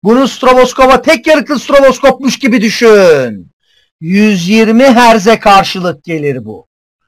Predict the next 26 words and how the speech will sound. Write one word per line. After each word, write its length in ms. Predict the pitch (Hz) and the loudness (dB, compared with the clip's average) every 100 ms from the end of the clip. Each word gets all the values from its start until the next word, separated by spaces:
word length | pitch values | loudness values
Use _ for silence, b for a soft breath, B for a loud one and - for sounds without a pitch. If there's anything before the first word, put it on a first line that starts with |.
| _ _ _ | _ _ _
Tek 320 | - 269 269 | 0 0 2
yarıklı 380 | 233 202 - 165 | 0 0 -2 -10
stroboskop 680 | 143 180 202 208 - 294 233 | -8 -2 0 0 0 -2 2
karşılığı 460 | 262 233 254 240 254 | 0 0 -2 -4 -2
yüz 340 | 220 226 185 | 0 0 0
yirmi 220 | 233 214 | 0 2
herz. 360 | 202 170 - - b b b b _ | 2 0 -2 -14 b b b b _
Benim 400 | 214 214 311 311 | 2 4 4 2
stroboskopum 1000 | - 240 269 233 226 - 214 180 120 - b b _ | 0 0 2 4 2 2 0 0 -2 -8 b b _
dalgadan 800 | 160 233 262 226 269 285 277 240 | 0 2 4 2 2 2 2 2
daha 260 | 262 294 277 | 2 4 2
hızlı 400 | 285 196 233 214 | 0 0 2 4
olursa, 520 | 294 240 - - - _ | 2 0 0 -2 -4 _
bak 160 | 165 - _ | -4 -4 _
tam 200 | 330 339 | 0 0
iki 200 | 269 254 | -2 -4
katı 220 | 269 233 | -4 -2
görüyor 280 | 196 277 330 | 0 2 2
musunuz? 500 | 269 - - - - _ _ _ _ | -2 -6 -10 -12 -20 _ _ _ _
Bu 160 | 185 220 | -2 2
ne 160 | 277 | 2
demektir? 640 | 302 277 277 - 294 302 262 _ _ _ _ _ _ 139 | 2 2 0 -2 -2 -2 -4 _ _ _ _ _ _ -4
Durgun 520 | 190 247 240 254 269 | 2 2 2 0 0
göremem. 520 | 240 247 247 214 117 110 | 2 2 4 2 -2 -4
Ne 220 | 175 285 | -2 0
görürüm? 640 | 247 311 302 302 320 320 | 2 2 2 2 0 -2